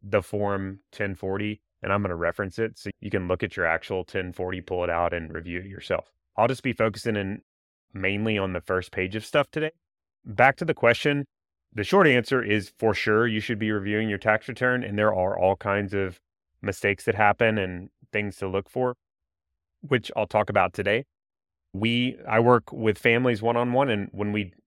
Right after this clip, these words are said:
in our work, we look at clients' tax returns, that even if a C P A is preparing them, just to kinda make sure, like,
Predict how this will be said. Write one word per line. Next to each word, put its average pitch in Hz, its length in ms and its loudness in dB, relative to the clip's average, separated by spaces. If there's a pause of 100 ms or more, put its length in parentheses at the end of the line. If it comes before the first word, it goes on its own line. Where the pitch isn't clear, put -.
(380)
in 104 100 -4
our 113 160 6
work, 101 260 4
we 107 140 0
look 95 320 -2
at 120 80 0 (220)
clients' 120 420 0
tax 135 280 0
returns, 147 540 -6 (260)
that 101 200 -4 (180)
even 113 480 -2
if - 260 -10 (140)
a 95 80 -10
C - 160 -10
P - 180 -6
A 104 140 2
is 90 80 -4
preparing 95 480 -2
them, 87 240 -6 (460)
just - 180 -8
to 104 100 0
kinda 98 240 2
make 92 220 -2
sure, 104 340 0
like, 92 180 -2